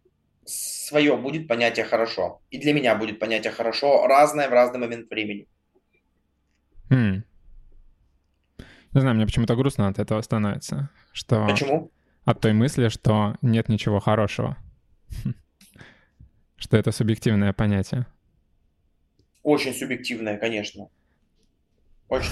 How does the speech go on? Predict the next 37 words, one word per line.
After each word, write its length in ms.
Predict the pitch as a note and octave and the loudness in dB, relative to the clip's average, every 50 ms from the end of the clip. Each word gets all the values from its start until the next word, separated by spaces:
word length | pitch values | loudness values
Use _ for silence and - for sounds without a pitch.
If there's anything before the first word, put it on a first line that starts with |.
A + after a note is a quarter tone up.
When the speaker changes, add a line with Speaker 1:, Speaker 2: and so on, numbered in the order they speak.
| - - | 0 2
Speaker 2:
Я, 60 | A#2+ | 4
я, 120 | G#2+ A2+ A#2 | 4 4 2
Speaker 1:
субъективное. 280 | A#2+ B2+ A#2 A#2 A#2 C3 | 2 2 2 2 2 2
Speaker 2:
я 120 | A#2+ B2 | 2 2
не 80 | C3+ C#3 | 2 2
согласен. 460 | - C#3+ B2 A#2+ A#2+ A#2+ - - A#2 | 0 2 2 2 2 2 2 2 2
Я 100 | A2 B2 | 2 2
не 80 | C3+ | 2
согласен, 440 | B2+ - B2 A#2 C3 D3 - - C3+ | 2 0 2 4 2 2 2 2 0
что 180 | - - - A2 | 0 0 0 2
качественное 500 | - B2+ A#2+ - - - A#2 A#2 A2 A2 | 2 2 0 0 0 0 2 2 2 2
выполнение 480 | G#2+ - A#2 A2+ A2+ A2+ A2+ G#2+ G#2+ | 2 2 2 2 2 2 2 2 2
своей 260 | G#2 - - A2 G#2 G#2+ | 2 2 2 2 4 4
роли — 220 | A2 B2 C#3+ C#3+ | 4 2 2 2
это 120 | A#2+ - A2+ | 0 0 0
субъективное 640 | - - A2 G#2 G#2 - - - G#2+ G#2 G2+ G2+ G#2 | 0 0 0 0 0 0 0 0 2 2 2 0 0
понятие. 460 | - G#2+ G#2 G#2 G#2+ - - D3+ - - _ _ _ _ _ _ _ _ _ _ _ _ _ _ | 0 0 0 0 -2 -2 -6 -8 -8 -10 _ _ _ _ _ _ _ _ _ _ _ _ _ _
Качественное 500 | _ A#2+ A#2 A2+ - - - A#2 A2 G#2+ | _ 2 2 2 0 -2 0 0 2 2
выполнение 380 | G#2+ G2+ - A2 A2 A2 G#2+ G#2 | 2 2 2 2 2 2 2 0
своей 200 | - - A2+ A2 | 2 2 2 4
Speaker 1:
Приведи 260 | E3+ E3+ A#2+ A2+ - | 4 4 4 2 2
Speaker 2:
функции. 160 | - - B3 | 2 2 2
Speaker 1:
пример. 360 | A3+ F#3+ D3+ A2+ - - - - _ _ _ _ _ _ _ _ | 2 2 2 0 0 -4 -10 -20 _ _ _ _ _ _ _ _
Приведи 280 | - B2+ C#3+ D#3 D#3+ G#3+ | -4 -2 0 0 0 0
Speaker 2:
Ну, 40 | F#3+ | 2
Speaker 1:
пример. 180 | - B2 C#3+ E3 | 2 2 4 4
Speaker 2:
смотри, 440 | A2+ G#2 F#3+ E3+ - G#2+ G#2+ G#2+ - - _ - | 4 2 2 2 0 0 0 -2 -4 -8 _ -4
у 100 | - B2 | -4 -2
тебя 340 | - - A#2 A#2 C#3 D3+ D#3 | -2 0 0 2 2 2 2
есть 220 | C#3+ C3+ C#3 C3+ | 2 2 0 0
сотрудник, 520 | - A#2 G#2 - C#3 F#3+ G3+ F#3 E3+ - - - - _ _ - | 0 0 0 2 2 2 2 0 -2 -2 -6 -14 -20 _ _ -2
который 380 | C3+ A#2+ C3 B2+ A#2 A2 G#2 | 0 2 2 4 4 2 2
де-, 220 | G2 G#2 B2 C3+ - C3 C3 | 2 2 0 0 0 0 0
должен 440 | A#2+ A2 B2+ D3 D#3+ D3 C#3+ C#3 C3+ | 2 2 2 2 2 2 2 0 0
отвечать 500 | - A#2+ - A#2 - - B2+ C3+ C#3 - - | -2 -2 -2 -2 0 2 2 2 2 2 0
на 200 | A2+ A#2 A#2 A#2 | 0 0 0 0
имейлы. 480 | - A#2+ A2 A2 G#2 G2+ G#2+ A#2 A#2+ | 0 0 2 2 2 0 -2 -4 -6